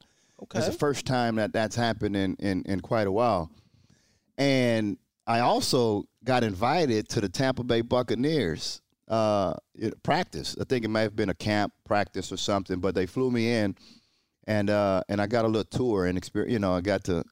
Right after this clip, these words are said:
Speaker 2: you know, this is when Derek Brooks and, you know, Rondé Barber was there and Brian Kelly was
Speaker 1: Ah,
Speaker 2: corner.
Speaker 1: that's
Speaker 2: Like,
Speaker 1: dope.
Speaker 2: this was, this was Tampa two.
Speaker 1: Yeah, yeah,
Speaker 2: You know,
Speaker 1: yeah.
Speaker 2: as
Speaker 1: This
Speaker 2: we know it,
Speaker 1: champion, yeah.
Speaker 2: as we know it today.
Speaker 1: Right.
Speaker 2: And the, the, uh, the change of the guard, so to speak, was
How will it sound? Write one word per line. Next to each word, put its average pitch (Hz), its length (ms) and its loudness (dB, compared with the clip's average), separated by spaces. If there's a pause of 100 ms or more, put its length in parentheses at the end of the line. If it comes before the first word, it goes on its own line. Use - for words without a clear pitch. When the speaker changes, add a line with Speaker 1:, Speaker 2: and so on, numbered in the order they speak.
Speaker 2:
you - 80 -10
know, 101 80 -2
this 104 80 -4
is 110 80 -6
when 92 140 -2
Derek 98 340 0
Brooks 90 400 -2
and, 80 320 -4 (500)
you 87 60 -12
know, 85 100 0
Rondé 95 480 0
Barber 92 440 2
was 87 240 -2
there 90 260 0
and 85 100 -2
Brian 98 300 0
Kelly 95 320 0
was 80 160 -2
Speaker 1:
Ah, 104 60 -10
Speaker 2:
corner. 151 180 0
Speaker 1:
that's 87 80 -2
Speaker 2:
Like, 98 140 0
Speaker 1:
dope. 107 60 -4
Speaker 2:
this 196 180 0
was, 123 240 0
this 170 240 0
was 123 320 0 (200)
Tampa 175 380 2
two. 240 440 2
Speaker 1:
Yeah, 123 420 0
yeah, 127 240 2
Speaker 2:
You 135 60 2
know, 135 220 2
Speaker 1:
yeah. 135 100 4
Speaker 2:
as 127 300 0
Speaker 1:
This 127 140 0
Speaker 2:
we 139 120 4
know 135 260 4
it, 123 80 4
Speaker 1:
champion, 110 240 -2
yeah. 127 60 4
Speaker 2:
as 123 120 0
we 131 140 2
know 127 240 2
it 110 80 0
today. 110 520 0
Speaker 1:
Right. 107 240 -6 (220)
Speaker 2:
And 120 540 2 (680)
the, 120 200 2 (120)
the, 120 300 2
uh, 110 200 4
the 101 100 -2
change 160 440 0
of 135 120 2
the 110 80 -2
guard, 139 380 2
so 120 180 2
to 104 60 0
speak, 113 440 -2
was 104 500 2